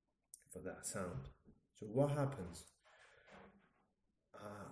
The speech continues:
we just consistently, five minutes a day, every day, doing so, uh, such exercises. And what happens? And I, I didn't understand back then when I introduced that technique, but, like, I understand now that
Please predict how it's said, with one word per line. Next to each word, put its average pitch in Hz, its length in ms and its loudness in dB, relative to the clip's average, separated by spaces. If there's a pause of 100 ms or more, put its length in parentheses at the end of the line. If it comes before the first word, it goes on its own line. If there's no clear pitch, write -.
we 139 140 6
just 175 220 0
consistently, 101 1000 2 (160)
five 131 200 4
minutes 120 320 6
a 101 40 -2
day, 98 120 0 (340)
every 107 200 -6
day, 90 360 -12
doing 107 280 0
so, 92 480 -4 (100)
uh, 92 200 -6 (120)
such - 360 -8 (100)
exercises. 95 840 -4
And 110 160 -2
what 113 180 6
happens? 110 520 -2 (380)
And 104 200 -6 (420)
I, 127 320 6
I 117 80 4 (120)
didn't 104 300 0
understand 92 520 -4
back 92 260 -6
then 92 260 0
when 95 140 -4 (360)
I 98 80 -2 (240)
introduced 98 640 -8 (140)
that 95 220 -4
technique, - 460 2
but, 98 140 -2
like, 98 220 0
I 98 120 4
understand 95 480 0
now 101 300 -2 (1040)
that 95 420 0